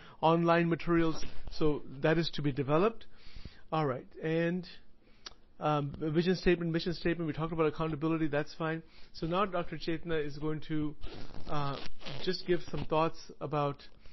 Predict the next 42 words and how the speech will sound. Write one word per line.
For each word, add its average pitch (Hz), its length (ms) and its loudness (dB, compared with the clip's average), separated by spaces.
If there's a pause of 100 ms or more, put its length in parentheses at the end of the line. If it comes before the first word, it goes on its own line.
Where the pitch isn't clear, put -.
(360)
the 147 100 -4
physical 180 360 2
fitness 156 480 0
piece, - 480 -6
because 143 320 -4
we 143 100 0
haven't 156 300 2
really 147 180 2
di-, 139 280 0 (520)
gone 160 220 2
into 151 140 0
that 139 240 0
much. 139 240 -2 (400)
In 180 120 2
the 190 60 4
mastermind 196 540 4
group, 180 120 -2
we've 170 160 -4
talked 170 220 0
about 160 160 0
Rick 160 240 2 (240)
actually, 160 500 -2 (120)
uh, 147 220 -2 (260)
doing 180 180 4
some, 175 240 -2
so 175 80 2
I'll 190 140 8
touch 190 260 0
base 175 180 2
with 156 140 -4
him 147 140 0
later 143 240 4
on 139 180 2
again. 131 320 -2 (500)
But 175 140 4
I 160 80 2
think 190 180 0
from 175 140 2
your 196 220 8
point 190 260 -4
of 160 60 -4
view, 143 300 -6